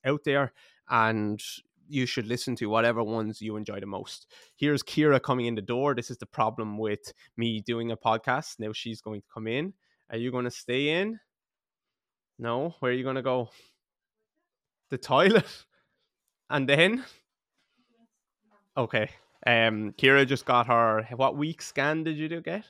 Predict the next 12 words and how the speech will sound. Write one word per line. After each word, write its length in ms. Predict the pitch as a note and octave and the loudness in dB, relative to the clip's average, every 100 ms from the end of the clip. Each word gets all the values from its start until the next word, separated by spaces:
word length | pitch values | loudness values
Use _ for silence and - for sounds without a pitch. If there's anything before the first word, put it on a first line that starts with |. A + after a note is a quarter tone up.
| _ _ _ _ _ _ _ _ _ - | _ _ _ _ _ _ _ _ _ -10
Twenty-nine, 760 | B2 A#2 A#2 A#2 A#2+ C3 D3+ | -6 -4 -4 -2 0 0 -2
and 120 | D#3+ | -4
everything 300 | A#2 A#2 A#2+ | -4 -4 -4
is 120 | A2+ G#2 | -6 -4
good. 400 | B2+ C#3 C#3+ C#3 | 0 0 0 -6
The 60 | |
baby 280 | F#2+ A2 G#2+ | -6 -4 -4
is 140 | G#2+ - | -8 -2
turned 320 | A2 G#2+ G2+ | -2 -2 -2
sideways. 800 | - A#2 C3 B2+ C3+ F3 - - _ _ _ _ - | 0 2 4 2 2 0 -6 -18 _ _ _ _ -4
Um, 600 | A#2 A2 G#2+ G2+ G#2 - - _ _ _ _ _ | -2 0 -2 -6 -10 -14 -18 _ _ _ _ _
but 160 | - A2+ | -8 -8